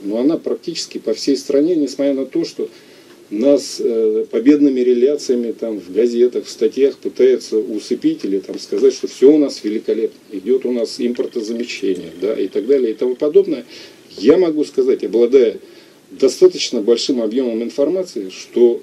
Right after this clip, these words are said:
э, это совершенно не соответствует действительности. Э, я больше скажу, что я как зампред комитета как раз-таки курирую этот вопрос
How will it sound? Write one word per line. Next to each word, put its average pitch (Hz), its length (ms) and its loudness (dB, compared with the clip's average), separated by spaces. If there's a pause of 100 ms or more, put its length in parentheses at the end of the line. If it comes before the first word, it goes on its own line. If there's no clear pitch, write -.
э, 113 200 -6 (100)
это 180 260 4
совершенно 160 560 -2
не 110 140 -2
соответствует 110 720 -4
действительности. - 920 -10 (600)
Э, 95 200 -6
я 117 200 6
больше 175 400 -2
скажу, 131 480 0
что - 200 -8
я 143 200 2
как 120 160 -4
зампред 123 400 0
комитета 113 540 -2
как - 180 -6
раз-таки 123 400 -2
курирую 139 560 0
этот 104 240 -6
вопрос 139 420 -2